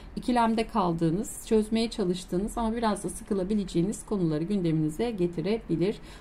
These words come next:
Bu konularda yol bulma, yol açma, ön açma gibi konular aslında biraz zor, önü kapanmış konular. Yani çözümsüz, sindirilmesi gereken konular gibi duruyor arkadaşlar. Olan olmuş yani, orada bir şey olmuş. Ve aslında perşembeden sonra cuma, cumartesi,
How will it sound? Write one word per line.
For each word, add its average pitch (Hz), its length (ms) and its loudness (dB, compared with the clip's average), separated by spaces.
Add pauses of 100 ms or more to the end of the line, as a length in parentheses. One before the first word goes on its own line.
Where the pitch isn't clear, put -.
(120)
Bu - 80 -2
konularda 240 560 4
yol 240 580 2
bulma, 180 560 4
yol 208 180 2
açma, 180 460 0
ön 214 160 0
açma 185 360 -2
gibi 175 200 -2 (100)
konular 208 440 6
aslında 190 320 -2
biraz 208 320 -2
zor, 202 220 2
önü 196 240 -4
kapanmış 185 500 0
konular. 170 480 2
Yani 170 300 2
çözümsüz, 202 560 0
sindirilmesi 254 840 0
gereken 170 420 4
konular 165 400 4
gibi 180 320 0
duruyor 165 400 2
arkadaşlar. 151 560 -4
Olan 180 220 4
olmuş 175 380 4
yani, 143 220 -2
orada 143 200 -4
bir 165 80 -4
şey - 180 -8
olmuş. 160 340 -2 (1300)
Ve 339 200 10
aslında 294 420 8
perşembeden 269 840 6
sonra 202 640 4
cuma, 226 420 4
cumartesi, 214 580 4